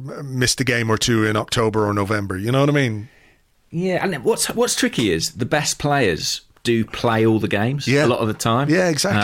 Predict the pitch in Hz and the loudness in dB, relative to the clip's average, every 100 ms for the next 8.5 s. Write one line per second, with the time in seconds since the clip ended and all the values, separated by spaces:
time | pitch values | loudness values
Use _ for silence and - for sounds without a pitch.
0 | 104 101 101 - _ _ _ _ _ _ | 0 0 -4 -10 _ _ _ _ _ _
1 | _ _ _ _ _ _ _ _ - 117 | _ _ _ _ _ _ _ _ -8 -2
2 | 120 90 90 - _ _ _ _ _ 67 | 0 0 -4 -8 _ _ _ _ _ -14
3 | - 90 90 120 113 110 - - - - | -10 -4 0 0 0 0 -4 -10 -18 -18
4 | - 117 117 110 117 113 104 110 117 127 | -12 -4 0 0 2 0 0 -2 -2 -2
5 | - 87 69 78 80 80 117 110 107 107 | 0 0 0 -4 -6 -2 0 2 0 0
6 | 113 87 - 156 - - 92 92 90 90 | 0 -2 -6 -12 -14 -6 -2 0 0 -2
7 | - - - - - - - 101 - 120 | -6 -12 -20 -20 -20 -14 -6 -2 0 -2
8 | - 120 110 110 110 | -2 -2 0 0 -2